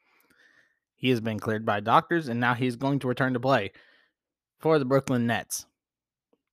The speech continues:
<laughs> Man, I don't care what anyone says about the Lakers and Nets. They're just trying to make this the most uncompetitive year. I mean, they really are.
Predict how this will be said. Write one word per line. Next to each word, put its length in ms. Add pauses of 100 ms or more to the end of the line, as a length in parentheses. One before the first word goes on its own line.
(220)
<laughs> 1800
Man, 320
I 80
don't 180
care 380 (220)
what 280
anyone 320
says 220
about 240
the 40
Lakers 360
and 100
Nets. 380 (1500)
They're 160
just 200
trying 140
to 40
make 220
this 140
the 80
most 260
uncompetitive 720
year. 240 (1080)
I 60
mean, 100
they 100
really 260
are. 360